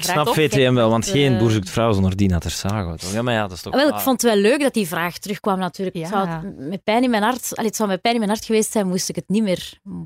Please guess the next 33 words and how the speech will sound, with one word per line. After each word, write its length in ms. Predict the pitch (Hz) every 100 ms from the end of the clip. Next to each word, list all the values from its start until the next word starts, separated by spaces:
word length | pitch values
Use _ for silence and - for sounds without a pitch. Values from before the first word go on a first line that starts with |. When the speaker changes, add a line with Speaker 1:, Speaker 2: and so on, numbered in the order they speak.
| -
Speaker 1:
mogen 320 | 180 185 160
doen, 180 | 170 226
hè. 60 | 135
Speaker 2:
Ah, 40 | 82
ja. 140 | 220
Speaker 1:
Dus 80 | 101
ja, 180 | 190 202
ik 60 | 208
vond 160 | -
dat 100 | 185 175
wel 140 | 220
fijn, 400 | - 220 240 233
eh, 360 | 208 202 202 202
dat 380 | 170 170 165 165 - _
V 120 | -
T 40 | 160
M 160 | 180
direct 220 | 180 - -
zei 100 | 175
van, 120 | 160
"Ja, 100 | 165
ja, 240 | 165 165 147
doe 180 | - 190
maar." 380 | 165 143 147 - _ _ _ -
Speaker 2:
Hm. 100 | 180
Speaker 1:
Ja. 160 | 170 - - -
Speaker 2:
De 120 | 101
tweede, 520 | - 120 175 190 170
eh, 540 | - 127 127 123 123 110
vraag 300 | 104 120 156
is, 300 | 147 - - _ _ -
hoe 260 | 110 143 -
oud 400 | 143 180 -